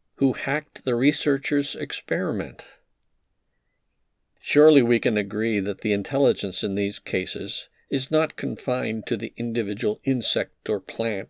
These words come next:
or bird or brain. Is it such a stretch, then, to suggest that the real intelligence of man resides outside of himself,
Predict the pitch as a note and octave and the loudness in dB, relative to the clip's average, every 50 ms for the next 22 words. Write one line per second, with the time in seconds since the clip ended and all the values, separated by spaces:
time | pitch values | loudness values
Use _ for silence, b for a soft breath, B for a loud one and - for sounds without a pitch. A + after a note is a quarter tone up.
0 | - - A2 A2 G2 F2+ F#2 F#2 A2 B2+ C3 A2+ G2 F#2+ G2+ C3 - - - G#2+ | -2 2 2 2 2 0 -2 0 4 4 6 6 6 4 2 -2 -6 -6 -2 0
1 | A2 G#2+ F#2+ G2 - A2+ A2 A#2 A#2 A2 G2 F2 F2+ G2 A2+ A2+ A#2+ - _ _ | 0 0 0 -2 -4 -2 0 0 2 0 0 -2 -4 -6 -8 -12 -16 -18 _ _
2 | _ _ _ _ _ _ _ _ _ _ _ _ _ _ _ _ _ _ _ _ | _ _ _ _ _ _ _ _ _ _ _ _ _ _ _ _ _ _ _ _
3 | _ _ _ _ _ _ - A2+ A2 F2 G#2 G2 - - - G#2+ G#2 - - B2+ | _ _ _ _ _ _ 0 0 2 2 0 -2 0 0 2 2 2 2 0 -2
4 | - - - - - A2 A2 A#2 - - - - B2+ B2 C3 C3+ C3+ - - C#3 | -2 -4 -6 -4 0 0 0 0 0 -4 -4 -4 -4 -2 -2 -4 -4 0 0 0
5 | B2 - A#2+ G#2 F#2+ A2 A2+ B2 A#2+ - - - B2 A#2 - - A#2+ A2 A#2 A#2 | 0 0 -2 -4 0 2 2 2 2 2 0 2 2 2 2 2 -2 0 0 2
6 | C#3 F#3 A3 G3 D#3+ C#3 B2 A#2 A2 A2 G2 - - D3+ D#3+ C#3+ A2+ F#2+ - A#2+ | 2 2 4 4 4 4 4 4 0 -2 -2 0 2 2 4 4 2 0 -4 -8
7 | A2 G2 - - G2+ A#2+ A2+ F2+ F2 E2 D#2 D#2 F2 A#2+ B2+ B2+ B2+ A#2+ A#2 A2+ | -10 -8 -4 -4 -4 -4 -4 -4 -4 -4 -6 -6 -6 -4 -2 -2 0 2 2 4
8 | A2 A#2 B2 B2+ B2+ - - - B2+ C3+ C#3+ C#3 - - - E3+ F3 G3+ F#3+ D#3+ | 4 4 4 2 0 -2 -4 -2 0 0 0 -2 -2 -2 -2 -2 0 0 0 0
9 | B2+ B2 G#2+ G2 F2+ - - - - - - - - | 0 -2 -2 -2 -2 -4 -4 -4 -6 -10 -16 -20 -20